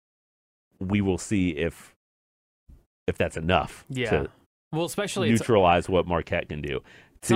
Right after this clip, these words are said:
Speaker 2: not
Speaker 1: to your question, I do think you'll see one element of Creighton's defense that has emerged as part of game plans more consistently is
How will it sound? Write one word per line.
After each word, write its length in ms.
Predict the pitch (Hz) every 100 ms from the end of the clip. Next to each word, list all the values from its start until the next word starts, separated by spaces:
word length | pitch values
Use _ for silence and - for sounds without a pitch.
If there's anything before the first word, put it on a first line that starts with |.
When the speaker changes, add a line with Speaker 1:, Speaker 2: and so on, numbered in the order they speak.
| 113
Speaker 2:
not 160 | -
Speaker 1:
to 100 | -
your 160 | 113 90
question, 540 | - 139 123 - 85
I 100 | 87
do 240 | 95 104 113
think 300 | - 101 -
you'll 100 | 90
see 480 | - 101 87 82 - - _ _ _ _ -
one 260 | 98 104 - -
element 380 | 98 92 90 82
of 180 | 80 -
Creighton's 580 | 95 85 82 78 - - -
defense 460 | 90 - 78 76
that 100 | 78
has 200 | 78 73 - _ _ _ _ _ _ _ _ _ -
emerged 800 | 90 92 101 101 95 80 - - _ _ _ _
as 140 | 82 -
part 280 | - 95 90
of 160 | 90
game 240 | 98 92 90
plans 460 | 90 85 82 - - -
more 240 | 95 90
consistently 800 | - 80 - 107 - 98 110 104 -
is 280 | 82 73